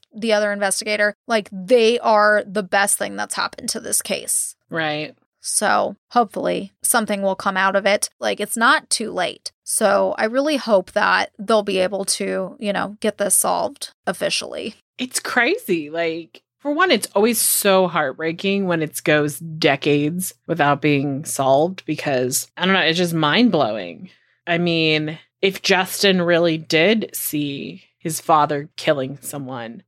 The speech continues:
Speaker 2: think about the psychological scars that that boy grew up with and then had to, like, look at his friends who lost their family and, and then look and then live in a house with a father who was potentially,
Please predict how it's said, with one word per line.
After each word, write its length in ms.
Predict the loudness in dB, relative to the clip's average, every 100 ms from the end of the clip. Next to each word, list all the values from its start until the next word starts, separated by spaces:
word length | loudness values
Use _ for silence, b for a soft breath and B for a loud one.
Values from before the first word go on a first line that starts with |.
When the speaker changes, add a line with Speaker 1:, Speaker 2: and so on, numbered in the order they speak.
| _
Speaker 2:
think 180 | 0 2
about 320 | 2 0 0
the 80 | -4
psychological 1040 | -6 -2 0 2 0 -2 0 0 -2 -6
scars 800 | -4 -4 -2 0 2 2 0 -4
that 160 | -8 -10 -4
that 340 | -4 -4 -8
boy 260 | -4 0 0
grew 260 | 0 -4 0
up 240 | 0 2
with 300 | 2 2 -2
and 160 | -6 -4
then 120 | -4
had 280 | -2 -4 -4
to, 100 | -4
like, 360 | -4 -4 -8 _
look 240 | -2 0 2
at 100 | 2
his 220 | 0 -4
friends 520 | -4 0 2 0 -2
who 120 | -4
lost 340 | -2 -2 -2 -6
their 140 | -10
family 720 | -8 -4 -2 0 -2 -4 -6
and, 380 | -6 -6 -8 -16 _ 2
and 120 | 4
then 140 | 6 4
look 200 | 2 0
and 260 | 0 0
then 220 | 0 0
live 160 | 2 2
in 100 | 0
a 60 | -4
house 280 | -6 -6
with 80 | -8
a 40 | -4
father 520 | 2 4 4 2 0
who 520 | -2 -4 -2 -4 -6 _
was 260 | 0 2 2
potentially, 720 | 0 0 0 0 2 2 2